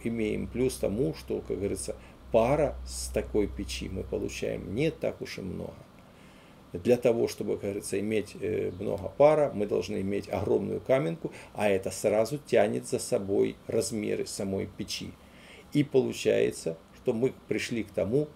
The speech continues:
что теплоаккумулирующая печь — это очень дорогое удовольствие.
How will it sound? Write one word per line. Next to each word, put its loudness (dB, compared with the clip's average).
что -2
теплоаккумулирующая 0
печь — -2
это 6
очень 4
дорогое 2
удовольствие. -4